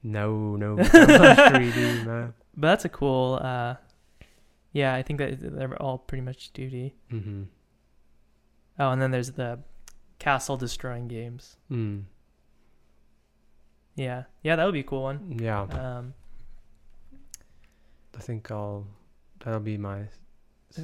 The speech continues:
Speaker 1: step.
Speaker 2: thingy.
Speaker 1: I, I'll just clean, I still have to clean up a little bit of my chat application, the, the code, just so when, uh, 'cause I'm applying and I want that to look clean.
Speaker 2: Mm.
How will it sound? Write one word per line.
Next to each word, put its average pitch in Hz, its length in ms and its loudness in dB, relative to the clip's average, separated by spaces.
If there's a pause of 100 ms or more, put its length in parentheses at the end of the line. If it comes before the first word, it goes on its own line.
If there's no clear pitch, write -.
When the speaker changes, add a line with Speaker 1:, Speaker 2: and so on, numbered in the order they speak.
Speaker 1:
step. - 400 -8
Speaker 2:
thingy. 127 220 -10 (1000)
Speaker 1:
I, 120 80 0
I'll 123 160 2
just 135 200 -2
clean, 147 160 0
I 131 80 0
still 160 160 0
have 151 60 -2
to 131 80 -4
clean 139 220 -2
up 135 140 -2
a - 20 -6
little 123 180 0
bit 117 140 0
of 117 60 0
my 107 400 -4
chat 123 300 -2
application, 120 840 -6
the, 107 200 -10
the 117 220 -8
code, 117 420 -4
just 113 180 -8
so 107 180 -8
when, 107 420 -10 (160)
uh, 113 80 -12
'cause 107 160 -10
I'm 107 240 -6
applying 107 520 -6
and 104 100 -10
I 104 60 -10
want 104 220 -10
that 104 180 -10
to 107 80 -10
look 101 140 -12
clean. 120 380 -4 (260)
Speaker 2:
Mm. 135 280 -8